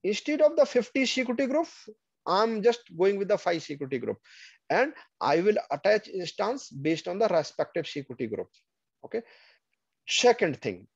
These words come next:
now I need to allow my traffic to these fifty instances. Okay. Then this inbound and outbound comes into the picture.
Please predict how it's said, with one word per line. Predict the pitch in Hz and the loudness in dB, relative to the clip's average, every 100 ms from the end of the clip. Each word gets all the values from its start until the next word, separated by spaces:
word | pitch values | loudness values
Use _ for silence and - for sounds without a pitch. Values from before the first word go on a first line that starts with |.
| - | -8
now | 135 185 254 359 _ _ _ _ _ _ _ _ - | -2 2 2 0 _ _ _ _ _ _ _ _ -2
I | 160 254 | 0 2
need | 359 381 | 0 0
to | 294 - | 0 2
allow | 196 214 | 4 4
my | 233 226 185 202 | 4 2 2 2
traffic | 170 - 262 _ - - _ _ _ _ _ _ _ _ - | 2 2 -4 _ -20 -20 _ _ _ _ _ _ _ _ -8
to | 247 | -4
these | 196 220 - | -2 -2 -2
fifty | 185 - 156 | -4 0 -2
instances. | 131 - 98 95 - - - - | -2 -4 -6 -6 -12 -14 -16 -20
Okay. | - 302 349 _ - - _ _ | -10 -10 -10 _ -20 -20 _ _
Then | 123 180 269 214 | -2 2 2 2
this | 233 247 - - - - | 0 0 -4 -12 -10 -4
inbound | 202 196 202 226 | -2 2 2 2
and | 233 233 - | -2 -2 -2
outbound | 156 156 170 220 226 | -4 -2 -4 -4 -6
comes | - 151 - | -4 -4 -4
into | 127 160 | -8 -4
the | 240 | -4
picture. | - - - 92 | -4 -8 -6 -10